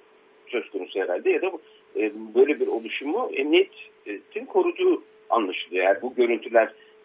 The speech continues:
E, ve bu pala meselesi de, e, ve benzer görüntüler İzmir'deki hatırlayın sivil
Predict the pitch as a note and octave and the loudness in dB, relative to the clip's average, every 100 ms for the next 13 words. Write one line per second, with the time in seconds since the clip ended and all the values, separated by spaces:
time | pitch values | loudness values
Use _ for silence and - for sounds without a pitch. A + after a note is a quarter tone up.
0 | D#2+ F#2 - A2 - - D3+ C#3 B2+ G#2+ | -6 -4 0 -2 -2 -8 2 4 4 2
1 | G2+ G2 G2+ G2+ G#2 G2 - _ F2 F2 | -4 -6 -8 -4 -2 -2 -4 _ -10 -8
2 | F2+ F2+ E2+ E2+ D#2 D#2 - C2+ G2 G2+ | -6 -8 -8 -10 -12 -16 -16 -16 -8 0
3 | G2 G2+ C3 B2+ - G#2 F#2 E2+ F#2 - | 2 2 4 2 2 -4 -6 -8 -8 -8
4 | A2+ A#2 A2 G2+ F#2+ G2+ G2 - G#2 G2 | -14 -6 -6 -4 -6 -6 -6 -8 -8 -8
5 | G2 _ _ _ G2 G#2+ | -8 _ _ _ -14 -14